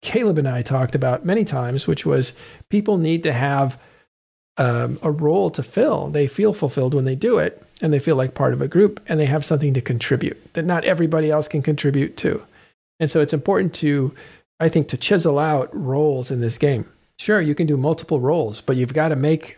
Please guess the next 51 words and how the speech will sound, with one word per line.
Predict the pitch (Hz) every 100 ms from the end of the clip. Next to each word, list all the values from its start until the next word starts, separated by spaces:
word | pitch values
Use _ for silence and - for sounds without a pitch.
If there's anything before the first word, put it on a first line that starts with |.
| -
a | 120
role | 131 147 135 131 127 -
so | - - 214
beefy | 143 147 196 - 113 156 - _ _ _ _ _ _ -
that | 135 127 -
it's | 139 -
not | 151
easy | 151 135 123
to | 113
conquer | - 135 139 104
for | - 123
everybody. | 135 127 - - 160
So | - - 160 - 170 _ _ _ _ -
I |
think | 151 151
that's | 160 151 -
what | 143 - -
we're, | 151
we | 143 139
were | 123
hoping | 147 147 127
for. | - 135
And | - 127
if |
that's | - 151 -
the | 147
same | 175 160
for | 143
P | - 151
V | 131 127
P, | - 185 156
because | 127 - 127 123 - - -
if | - 131
you | 139
lose, | 139 151 151 151
you | 156
lose | 131 127
skill | - 180 185
points, | 185 135 127 -
I | 143
like | 113 127 185 -
that. | 120 110 -
I | 131
like | 120 151 175
the | 143
higher | - 127 123 120
risk. | 113 113 113 - - - - - _ -
I | 143
like | 131 139 170 170
the, | 151 123 120
uh, | 147 117